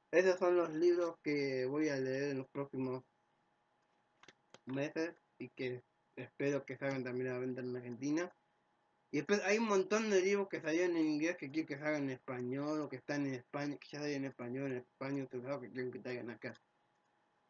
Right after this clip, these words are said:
Pero bueno, vamos a ver, ojalá este año Macri pueda hacer las cosas mejor y que pueda haber, haber más libros.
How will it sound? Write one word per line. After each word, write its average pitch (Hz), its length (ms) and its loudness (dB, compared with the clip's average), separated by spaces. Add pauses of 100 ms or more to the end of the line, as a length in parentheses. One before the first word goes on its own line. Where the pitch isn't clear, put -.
(180)
Pero 170 240 8
bueno, 160 300 4
vamos 180 300 2
a 156 80 2
ver, 156 160 2
ojalá 151 380 0
este 185 240 0
año 165 280 2
Macri 156 440 -2
pueda 147 260 -2
hacer 147 180 -4
las 139 160 -4
cosas 143 400 -4
mejor 131 520 -4
y 135 80 -6
que 123 140 -4
pueda 131 420 -2
haber, 123 260 -6
haber 131 280 -4
más 127 300 -4
libros. 120 340 -4